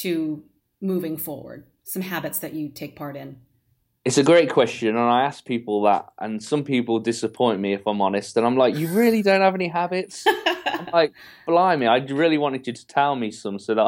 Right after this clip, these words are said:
Speaker 2: I could adopt them into,
Speaker 1: Right, right.
Speaker 2: into my life.
Speaker 1: That's why I ask you. <laughs>
Speaker 2: Yeah, it's kind of interesting because I've got this personality. It's really organic. I like fluidity. I like spontaneity. And yet there's a big part of me as well that's really habitual,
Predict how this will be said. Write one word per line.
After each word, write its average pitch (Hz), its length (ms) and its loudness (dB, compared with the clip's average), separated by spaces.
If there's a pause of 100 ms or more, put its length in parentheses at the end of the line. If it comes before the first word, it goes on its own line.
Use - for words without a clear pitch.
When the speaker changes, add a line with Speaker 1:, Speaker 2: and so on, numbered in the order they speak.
Speaker 2:
I 139 40 2
could 135 220 -2
adopt 117 360 2
them 113 140 -4
into, 113 200 -6
Speaker 1:
Right, - 440 2
right. 214 200 -2
Speaker 2:
into - 200 -2
my 120 120 4
life. 127 380 4
Speaker 1:
That's 254 160 2
why 247 120 6
I 226 40 8
ask 196 280 2
you. 175 160 -4 (200)
<laughs> - 640 2 (360)
Speaker 2:
Yeah, 185 140 2
it's 170 140 0
kind 214 240 4
of 165 80 2
interesting 175 580 -4
because 135 300 -6
I've 147 180 4
got 156 140 0
this 165 120 -6
personality. 147 640 2
It's 113 160 -6
really 131 280 2
organic. 120 600 0
I 110 120 2
like 117 240 4
fluidity. 117 640 -2
I - 20 4
like 110 240 2
spontaneity. 110 1080 -2
And 110 160 -4
yet 113 160 -2
there's 107 140 -6
a 110 60 2
big 127 260 2
part 120 220 2
of 107 60 0
me 107 120 0
as 101 140 -4
well 107 160 6
that's - 180 -2
really 107 160 2
habitual, 107 880 2